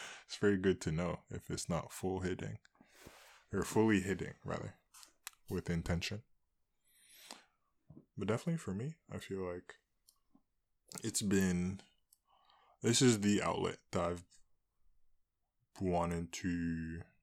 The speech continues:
manifest for, when did I graduate grad school?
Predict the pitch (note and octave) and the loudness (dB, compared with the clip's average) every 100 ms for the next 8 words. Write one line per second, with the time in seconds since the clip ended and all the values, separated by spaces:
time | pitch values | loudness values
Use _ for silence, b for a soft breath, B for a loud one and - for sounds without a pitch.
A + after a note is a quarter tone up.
0 | _ _ _ F#2+ F#2 G2 G2+ - - - | _ _ _ -4 -2 -2 -4 -6 -8 -8
1 | - - - F2 E2+ E2+ F2+ - - - | -10 -12 -6 -4 -2 -4 -4 -8 -10 -12
2 | - - _ _ _ _ _ _ _ _ | -16 -20 _ _ _ _ _ _ _ _
3 | _ _ _ _ _ _ _ _ _ - | _ _ _ _ _ _ _ _ _ -12
4 | B2 C3 G#2+ F#2 F#2+ F#2+ - - - - | -10 -8 -6 -4 -6 -6 -8 -10 -12 -12
5 | - - | -14 -16